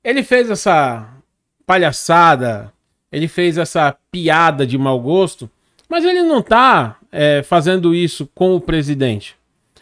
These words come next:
Não é contra o presidente, ele está fazendo contra o povo do Rio de Janeiro. Ele está zombando do povo do Rio de Janeiro, não é do presidente da República. O presidente da República poderia chegar ali, chamar um carro,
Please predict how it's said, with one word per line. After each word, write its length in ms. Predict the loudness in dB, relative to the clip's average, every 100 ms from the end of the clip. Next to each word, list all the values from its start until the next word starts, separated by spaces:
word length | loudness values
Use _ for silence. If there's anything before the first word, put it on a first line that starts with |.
| _ _
Não 200 | 0 2
é 140 | 2 -2
contra 560 | _ -2 0 0 -2
o 40 | 0
presidente, 640 | 2 2 0 -2 -4 -2
ele 80 | -6
está 180 | -4 -2
fazendo 360 | 0 0 -2
contra 320 | -4 -6 -6 -8
o 40 |
povo 440 | -2 0 0 -2
do 100 | -4
Rio 140 | -4 -4
de 80 | -6
Janeiro. 440 | -4 -4 -4 -8 _ _ _ _ _ _ _ _ -6
Ele 180 | -2 -2
está 260 | 0 0
zombando 880 | 0 0 0 0 2 2 2 0 -4
do 160 | -4 -6
povo 460 | -2 2 4 2
do 100 | 0
Rio 160 | 0 0
de 80 | -2
Janeiro, 400 | -2 -2 -4 -4
não 140 | -4
é 100 | -4
do 80 | -6
presidente 540 | -6 -4 -2 -4 -2
da 80 | -4
República. 580 | -4 -4 -4 -4 -8 -14 _ _ _ -10
O 60 | 0
presidente 460 | 2 2 0 2
da 80 | 2
República 460 | 2 0 -2 -2 -2
poderia 400 | 0 4 4 2
chegar 280 | 0 -2
ali, 180 | -2 -2
chamar 320 | -4 -4 -2
um 100 | -4
carro, 360 | 0 2 2